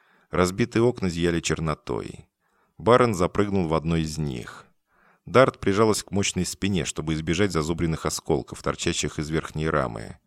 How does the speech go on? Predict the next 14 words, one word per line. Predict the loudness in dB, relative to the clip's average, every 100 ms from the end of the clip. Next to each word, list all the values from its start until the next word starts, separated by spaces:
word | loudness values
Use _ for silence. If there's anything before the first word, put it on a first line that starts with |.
| _ _ _ _ -2
Она | 2 4
не | 2 0
поднималась, | -2 0 0 2 2 -2
пока | -4 0 2
они | 2 2
неслись | 0 -2 -4
по | -4
пустым | -4 -4 -4 -4
коридорам, | -4 -4 -2 0 0 -4 -10 -6
а | -4
лишь | -2
крепче | -2 -2 -2 -2
сжимала | -2 0 2 0
ошейник. | 0 -4 -4 -6 -12 -18